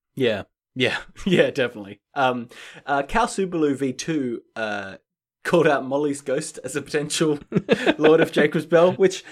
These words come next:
they, they made some good points, uh, i-, in a theoretical perspective. Um,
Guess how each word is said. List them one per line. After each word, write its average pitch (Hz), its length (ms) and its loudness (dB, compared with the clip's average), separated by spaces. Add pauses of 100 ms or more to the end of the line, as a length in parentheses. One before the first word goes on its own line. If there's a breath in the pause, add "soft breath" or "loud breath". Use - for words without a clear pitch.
(180 loud breath)
they, 185 160 6
they 202 180 4
made 247 280 6
some 202 420 2
good 180 240 0
points, 165 480 -6 (100)
uh, 123 280 0
i-, 147 240 -6
in 175 180 4
a 160 40 2
theoretical 147 560 2
perspective. 156 640 -6 (140)
Um, 110 440 -2